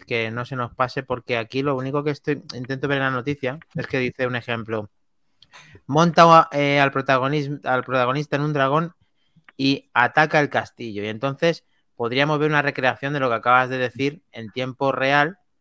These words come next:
de tal manera que tú visualizas una cosa que acabas de decir. Entonces, programar no se consideraría programar, pero alguien ya ha conseguido plasmar eso mismo que estás diciendo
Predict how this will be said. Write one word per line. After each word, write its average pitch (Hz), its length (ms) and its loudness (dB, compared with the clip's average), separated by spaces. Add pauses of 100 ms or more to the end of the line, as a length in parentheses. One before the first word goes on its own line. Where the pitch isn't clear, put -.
(180)
de 113 120 -10
tal 113 140 -4
manera 120 480 -2
que 117 280 -2 (200)
tú 139 300 -4
visualizas 120 840 -4 (280)
una 143 240 0
cosa 147 280 -4
que 123 80 0
acabas 123 320 2
de 131 80 -2
decir. 117 380 -4 (540)
Entonces, 127 500 -6 (1200)
programar 135 680 4
no 139 280 -2
se 151 180 -4
consideraría 135 840 0
programar, 160 580 2 (600)
pero 127 220 2
alguien 147 400 2
ya 143 140 0
ha 143 60 -2
conseguido 147 920 -4
plasmar 131 580 -2
eso 143 300 -4
mismo 165 400 -4
que 151 100 -6
estás 156 260 0
diciendo 151 560 -4